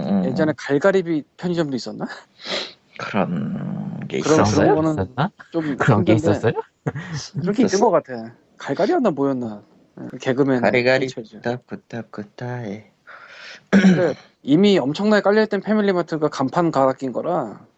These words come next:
Speaker 2: 그렇게까지 뭐 거시기 하진 않을 거예요.
Speaker 1: 그렇구나.
Speaker 2: 그러니까 우리 집 앞에 패밀리마트가 있어서 자주 갔는데 걔가 이름을 씨오로 갈아타더라. 뭐 이런 느낌이니까. 우리 집 앞에 진짜로 있고요. 네.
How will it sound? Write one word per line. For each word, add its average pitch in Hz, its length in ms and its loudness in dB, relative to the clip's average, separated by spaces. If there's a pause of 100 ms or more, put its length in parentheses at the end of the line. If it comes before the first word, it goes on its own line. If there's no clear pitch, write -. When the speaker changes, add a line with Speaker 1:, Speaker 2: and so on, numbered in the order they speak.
(460)
Speaker 2:
그렇게까지 165 540 -2
뭐 127 260 -4 (640)
거시기 135 240 -4
하진 139 200 2
않을 113 180 -2
거예요. 69 460 -8 (300)
Speaker 1:
그렇구나. 76 640 -10 (240)
Speaker 2:
그러니까 135 200 2
우리 170 120 6
집 185 120 4
앞에 185 280 2
패밀리마트가 185 640 0
있어서 139 340 -2
자주 127 280 -6
갔는데 123 420 0
걔가 123 340 2
이름을 135 460 2
씨오로 180 340 4
갈아타더라. 113 580 -4
뭐 101 120 -16
이런 147 200 0
느낌이니까. 104 640 -6 (560)
우리 123 140 2
집 147 100 2
앞에 151 140 2
진짜로 131 380 2
있고요. 113 380 -8 (180)
네. - 100 -14